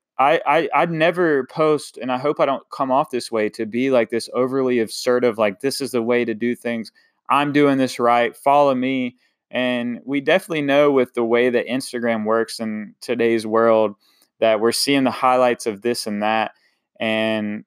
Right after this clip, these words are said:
you know, this person's got it going on because of the pictures they're posting and their stories. And, you know, I really hope that I'm not laying, uh, putting down that message for you, for you guys and girls. And, uh,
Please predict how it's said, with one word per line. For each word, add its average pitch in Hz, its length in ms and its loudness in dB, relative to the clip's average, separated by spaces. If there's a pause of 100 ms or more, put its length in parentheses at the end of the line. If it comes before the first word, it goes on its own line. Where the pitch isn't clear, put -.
(160)
you 127 80 -4
know, 113 140 0
this 139 260 2
person's 131 400 -2
got 120 160 2
it 113 100 0
going 120 320 2
on 120 500 2 (280)
because 117 320 -4
of 110 120 -4
the 113 80 -4
pictures 117 440 -6
they're 110 140 -2
posting 110 500 -4
and 107 100 -4
their 104 80 -4
stories. 113 640 -2
And, 107 160 -6 (480)
you 120 100 0
know, 117 220 2 (500)
I 151 160 4
really 156 440 4
hope 135 260 0
that 120 240 2
I'm 127 180 2
not 123 300 4
laying, 123 500 0
uh, 113 160 -2 (140)
putting 127 240 0
down 113 260 0
that 110 160 0
message 107 420 -2
for - 120 -6
you, 131 320 -4
for - 100 -10
you 127 140 0
guys 127 240 2
and 135 100 -6
girls. 143 340 2 (440)
And, 113 520 0
uh, 110 340 4